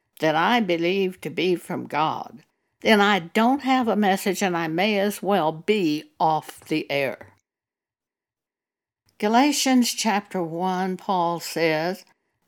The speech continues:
"Do I persuade men or God? If I pleased men, I would not be a servant of God." If a minister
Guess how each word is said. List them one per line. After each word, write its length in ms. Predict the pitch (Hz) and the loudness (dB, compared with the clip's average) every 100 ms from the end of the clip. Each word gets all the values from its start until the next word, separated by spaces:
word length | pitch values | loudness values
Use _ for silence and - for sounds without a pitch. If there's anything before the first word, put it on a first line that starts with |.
| - | 2
"Do 200 | 202 - | 2 2
I 200 | 190 254 | -2 -2
persuade 760 | 320 - 185 - 175 190 180 160 | -2 -4 -6 -4 -2 2 2 0
men 500 | 147 175 196 311 381 - | -2 -2 -2 -2 -4 -2
or 140 | 214 | -2
God? 640 | 233 262 370 285 - - - _ _ _ _ _ _ _ _ _ _ _ - | 4 4 4 0 -6 -12 -20 _ _ _ _ _ _ _ _ _ _ _ -6
If 160 | 185 | -4
I 160 | 208 254 | -2 -2
pleased 580 | 254 247 202 175 - - | -2 0 0 0 -4 -4
men, 580 | 175 302 269 175 175 - _ - | -2 0 0 -2 -4 -10 _ -4
I 120 | 220 | 0
would 180 | 208 180 | 0 0
not 280 | 170 175 | -2 -2
be 140 | 175 175 | -2 -2
a 100 | 196 | -2
servant 440 | - 190 196 240 | -4 -4 -2 -2
of 120 | 254 | 0
God." 520 | - 359 359 - - - _ _ _ _ _ _ _ _ _ _ _ _ _ _ _ - | -2 -2 -2 -6 -14 -20 _ _ _ _ _ _ _ _ _ _ _ _ _ _ _ -4
If 200 | 202 - | 0 2
a 60 | |
minister 920 | 190 190 262 302 269 - 135 127 143 | 2 4 2 2 0 -2 -2 -2 -4